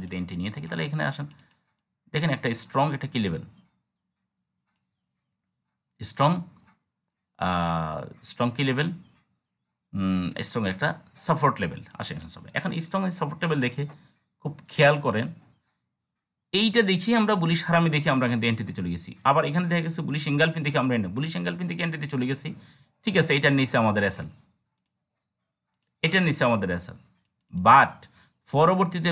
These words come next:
মার্কেটটা আবার নিচে এসে, আরও যে নিচে এসে যে এসএল হিট করেছে, এখন আমি কি করব? এখন আমি পরবর্তীতে বুলি-, বুলিশ হারামি হয়েছে, আবার এখানে দেখুন, এখানে একবার আপনি খুব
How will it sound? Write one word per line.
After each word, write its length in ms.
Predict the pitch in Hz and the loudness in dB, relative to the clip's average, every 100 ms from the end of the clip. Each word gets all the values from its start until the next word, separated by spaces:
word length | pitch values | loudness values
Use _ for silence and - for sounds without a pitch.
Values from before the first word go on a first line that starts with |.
| 143 | 4
মার্কেটটা 360 | 127 131 147 147 | 2 0 -2 2
আবার 140 | 143 123 123 | 4 4 4
নিচে 220 | 135 143 139 | 2 0 0
এসে, 140 | - - 113 | -2 2 4
আরও 140 | 131 160 | 4 4
যে 60 | 165 | 0
নিচে 140 | 165 147 | 0 0
এসে 100 | 139 143 | 0 0
যে 60 | 131 | 2
এসএল 180 | 120 143 131 | 0 -2 -6
হিট 120 | - | -2
করেছে, 280 | 151 131 139 151 - _ _ - | -2 -2 -4 -14 -16 _ _ -2
এখন 140 | 180 185 | 2 4
আমি 100 | 165 143 | 4 0
কি 80 | 101 | -4
করব? 140 | 82 82 - - _ _ _ - | -6 -8 -16 -20 _ _ _ -2
এখন 180 | 160 208 | 2 4
আমি 100 | 208 208 | 2 2
পরবর্তীতে 460 | 180 170 165 147 147 127 | 2 2 0 0 0 0
বুলি-, 180 | 131 - | -2 -2
বুলিশ 180 | 131 151 165 | -2 0 0
হারামি 220 | 170 175 | 2 4
হয়েছে, 180 | 143 160 170 - - _ - | 2 0 -8 -12 -20 _ 2
আবার 200 | - 165 143 | 6 6 4
এখানে 160 | 117 107 | 2 0
দেখুন, 180 | 135 170 123 | 0 0 0
এখানে 220 | 120 170 170 | 2 4 4
একবার 220 | 139 135 117 | 2 2 2
আপনি 180 | - 135 - - _ | 0 -4 -4 -14 _
খুব 120 | - | -14